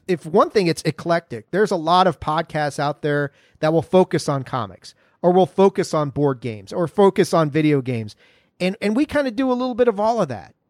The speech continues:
A-, a-, and I don't know of any other podcast out there that really tries to tackle so many things and does it as well as we do. It's a phenomenal show. It's been so much fun.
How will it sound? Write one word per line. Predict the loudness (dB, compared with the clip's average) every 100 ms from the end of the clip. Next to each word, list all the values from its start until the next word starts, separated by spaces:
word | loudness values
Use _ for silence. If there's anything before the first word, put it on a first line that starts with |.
| _
A-, | -14
a-, | -10 -10 -8
and | -4
I | 0
don't | 2 2 4
know | 4
of | 4
any | 4 2
other | 2 2 0 _ _ _ _ _ _ _ _
podcast | -6 -6 0 0 2 2
out | 0
there | 2 0
that | 0
really | 2 0 0
tries | 0 2 2 0
to | -4
tackle | 0 0 0 -4
so | -2 0
many | 0
things | -2 -2 -2 -2
and | 0
does | 0 0
it | 0
as | -2
well | -2 -4 -4
as | -6
we | -6 -4
do. | -2 -2 -4 _ _ _ _
It's | -4 -2
a | 0
phenomenal | 4 4 6 2
show. | 4 4
It's | 4
been | 2 0
so | 2 2
much | 4 2
fun. | 0 0 0 0